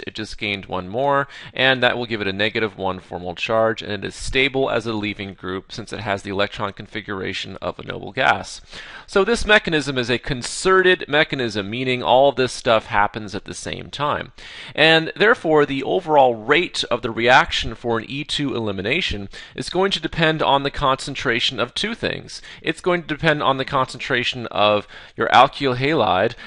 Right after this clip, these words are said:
as well as your base. So it's a bimolecular, um, reaction,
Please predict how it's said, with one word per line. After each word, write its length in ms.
as 200
well 300
as 340
your 120
base. 540
So 160
it's 120
a 180
bimolecular, 1300
um, 400
reaction, 960